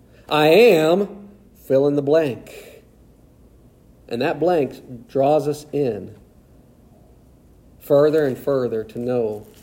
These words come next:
and to love. The Lord our God. I want you to consider for a moment,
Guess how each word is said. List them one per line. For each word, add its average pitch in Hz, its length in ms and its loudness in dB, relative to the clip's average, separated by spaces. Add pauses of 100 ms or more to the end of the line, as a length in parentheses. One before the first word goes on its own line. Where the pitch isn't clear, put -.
(360)
and 107 140 -10
to 131 100 -10
love. 180 520 -2 (1000)
The 127 80 -2
Lord 131 240 4
our 120 100 2
God. 110 460 -2 (360)
I - 180 -20
want 240 200 4
you 226 80 6
to - 60 0
consider 196 360 4
for - 180 0
a 156 40 2
moment, 160 380 2